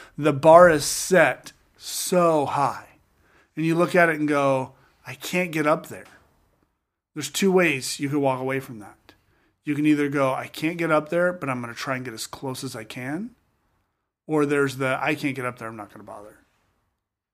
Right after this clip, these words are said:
The "not gonna bother," you've already lost. And that's what Jesus is doing here.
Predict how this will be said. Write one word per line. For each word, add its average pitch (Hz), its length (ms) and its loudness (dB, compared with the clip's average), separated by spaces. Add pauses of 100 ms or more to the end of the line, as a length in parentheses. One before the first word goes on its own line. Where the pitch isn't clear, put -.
(960)
The 139 100 -12
"not 143 280 0
gonna 127 140 -6
bother," 120 320 -4
you've 110 200 -14
already 120 200 -10
lost. - 540 -12 (560)
And 151 160 -2
that's 180 240 4
what 175 120 2
Jesus 151 400 -2
is 131 100 -8
doing 143 300 2
here. 95 300 -16